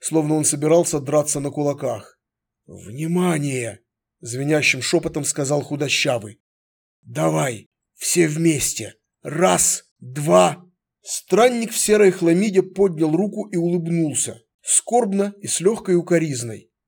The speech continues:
и, по-прежнему не говоря ни слова, продолжал идти к открытой могиле. "Пророчества не исполнились!"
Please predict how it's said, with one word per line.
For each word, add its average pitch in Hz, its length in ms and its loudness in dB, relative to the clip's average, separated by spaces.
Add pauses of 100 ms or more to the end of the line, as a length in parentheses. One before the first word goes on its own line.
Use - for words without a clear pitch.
и, 156 100 -2
по-прежнему 175 640 0
не 170 100 2
говоря 165 440 4
ни 165 100 0
слова, 196 540 0 (180)
продолжал 147 600 2
идти 170 280 -8
к 165 80 -4
открытой 151 480 -4
могиле. 135 600 -8 (560)
"Пророчества 180 840 2
не 185 220 4
исполнились!" 175 1000 4